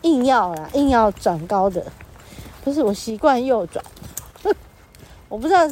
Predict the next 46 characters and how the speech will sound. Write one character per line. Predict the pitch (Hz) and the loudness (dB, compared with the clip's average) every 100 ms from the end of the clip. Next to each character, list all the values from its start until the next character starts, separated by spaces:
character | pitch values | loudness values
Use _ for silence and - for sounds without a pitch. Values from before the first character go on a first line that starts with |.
| 262 | -2
反 | 220 202 | -2 0
正 | 262 254 - - | 0 -6 -12 -2
就 | 247 | 0
是 | 262 | 0
每 | 170 | -2
次 | 185 - 240 196 - - - - - - - - | -4 -4 -4 -6 -14 -20 -20 -20 -18 -20 -20 -20
走 | - 196 180 | -2 0 2
一 | 226 | 2
个 | 233 202 | 4 2
建 | 190 240 | 2 0
筑 | 196 175 | 0 -6
物 | 196 | -6
出 | 202 - 196 | -6 -4 -2
来， | 170 | -2
还 | 165 180 | -4 -6
是 | |
走 | 190 - 165 | -6 -8 -6
哪 | 160 | -6
里， | 165 160 | -8 -8
就 | 190 233 | -6 -6
是 | - - - - | -6 -12 -20 -18
直 | 185 | -6
接 | 214 | -4
右 | 208 214 - | 0 -2 -2
转。 | - - - - - - - - - - | -10 -20 -20 -20 -20 -18 -18 -18 -18 0
<laughs> | 294 - 302 | 2 2 -4
不 | 262 262 | -6 -6
管 | 220 180 | -4 -4
怎 | 175 | -6
么 | 175 | -6
转， | 185 - - - - - - - - - | -8 -8 -12 -20 -20 -20 -20 -20 -20 -12
就 | - 247 | -4 -4
是 | 220 | 0
右 | 220 180 | 2 0
转。 | - - - - - - - - - - - - - - - - - | -2 -14 -18 -20 -20 -20 -20 -18 -18 -18 -18 -16 -16 -18 -18 -18 -12
哇， | 151 151 156 165 165 - - - - - | -12 -10 -10 -10 -10 -12 -14 -16 -18 -16
好！ | - - - - | -12 -12 -12 -16
现 | - 247 | -8 -4
在 | 247 254 | 2 2
我 | 190 | 2
们 | 165 190 - - - - - - - - - - - - - - | -2 -8 -10 -16 -20 -20 -20 -20 -20 -20 -20 -20 -20 -20 -20 -10
走 | 185 | -4
在 | 208 240 | -2 0
这 | 269 | 0
里 | 202 | -2
面。 | 165 185 196 | -4 -10 -10